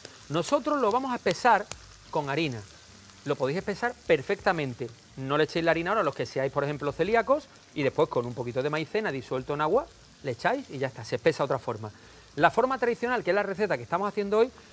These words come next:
se le ponía aproximadamente una cucharada sopera de harina. Que ni voy a coger la cuchara porque yo cuando veía a las abuelas hacerlo, mm, veía que hacían así. Y es aproximadamente, ¿veis? Una cucharada, pero colmada, ¿eh?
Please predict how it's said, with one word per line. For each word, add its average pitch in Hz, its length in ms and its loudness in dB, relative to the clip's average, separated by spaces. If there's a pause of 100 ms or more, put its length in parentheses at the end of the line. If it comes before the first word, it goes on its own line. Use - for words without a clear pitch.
(140)
se - 140 4
le 156 100 6
ponía 208 240 4
aproximadamente 214 720 0
una 233 140 -4
cucharada 190 480 -2
sopera 160 400 2
de 147 80 6
harina. 117 280 -4 (460)
Que 131 180 -4
ni 151 140 0
voy 151 120 4
a 220 60 4
coger 220 220 2
la 226 100 4
cuchara 233 340 2
porque 151 220 2
yo 165 120 2
cuando 190 260 4
veía 202 240 8
a 135 40 6
las 127 120 6
abuelas 165 320 6
hacerlo, 220 320 0
mm, 170 100 -12 (480)
veía 160 140 4
que 190 60 6
hacían 156 200 2
así. 135 220 -4 (1120)
Y 156 80 4
es 226 240 2
aproximadamente, 226 920 2
¿veis? 240 360 2
Una 220 160 -2
cucharada, 220 480 2
pero 151 200 4
colmada, 139 500 6
¿eh? 262 80 -2